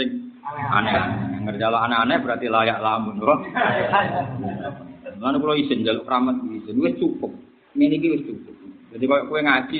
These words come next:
zaman akhir ana wong ngaji ku wong keramat. Keramat. Zaman ngene kok ana wong apa? Keramat. Kita diri kholqiya ing dalem ngatur kejadiane kabeh, wa rijal lan rezekine kabeh, wa ahwal lan kelakuane kabeh,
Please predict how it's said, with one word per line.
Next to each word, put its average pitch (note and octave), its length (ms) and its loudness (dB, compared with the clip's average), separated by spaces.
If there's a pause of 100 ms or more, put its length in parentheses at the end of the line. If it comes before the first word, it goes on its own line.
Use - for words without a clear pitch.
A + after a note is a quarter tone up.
zaman C3+ 240 2
akhir C3+ 240 0
ana C3+ 160 0
wong C3+ 160 4
ngaji B2+ 240 0
ku C3 160 -2
wong A#2 160 -6
keramat. G#2+ 360 -6 (1160)
Keramat. A#2+ 340 2 (220)
Zaman A#2 320 0
ngene C3+ 160 4
kok B2 80 0
ana A#2+ 100 0
wong A#2+ 140 -2
apa? B2 140 -4 (1200)
Keramat. A2+ 400 -8 (720)
Kita D#3 400 0
diri C#3 240 2
kholqiya C3+ 480 2
ing C3 80 0
dalem B2+ 240 2
ngatur B2 320 -2
kejadiane A#2+ 540 0
kabeh, A2+ 260 2
wa A2 80 4
rijal A2 320 0
lan A2 160 0
rezekine G#2+ 240 -2
kabeh, G#2+ 320 0
wa G2 240 2
ahwal G#2+ 160 -2
lan G2+ 400 -2
kelakuane G2 480 0
kabeh, F#2+ 240 -10